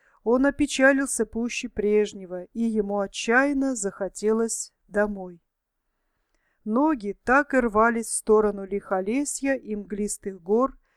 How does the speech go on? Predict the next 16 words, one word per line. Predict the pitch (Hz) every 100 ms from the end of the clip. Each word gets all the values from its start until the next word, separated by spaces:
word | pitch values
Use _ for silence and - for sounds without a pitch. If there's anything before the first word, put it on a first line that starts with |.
| _ _
за | 190 208
которыми | 208 190 214 240 254 233 220
лежало | 196 208 202 208 214 220
Хоббитания. | 214 - 208 180 208 - 208 185 180 180 170 _ _ _ _ _ _ _ _
Но | 226 269
и | 320 330
с | -
этим | 311 294 - 277
пришлось | - 214 - 214 240 -
повременить. | - 226 214 220 214 190 190 190 - - _ _ _ _ _ _ _ _ _ _
Пока | - 214 - 262
хоббит | - 269 254 214 208
готовился | - 220 247 240 214 - 202
к | 202
возвращению | 196 190 208 214 - 220 202 202
домой, | 190 240 277 349